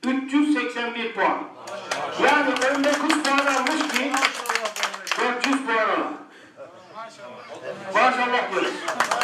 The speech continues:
Hocalarımız,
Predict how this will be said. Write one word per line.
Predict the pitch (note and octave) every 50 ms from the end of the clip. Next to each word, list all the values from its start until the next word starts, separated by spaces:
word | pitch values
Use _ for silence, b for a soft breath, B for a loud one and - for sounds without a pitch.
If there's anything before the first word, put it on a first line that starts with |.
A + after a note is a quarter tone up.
| - - - - - - - - - - - - - - - - - - - - - - - - - - - - - - - - - - - - - - - - - - - - - - - - - - - - - - - - - - - - - - - - _ - - - - - - - - - -
Hocalarımız, | G#3+ A3 C4 C#4 C#4+ C#4+ C4 - - - D#4+ -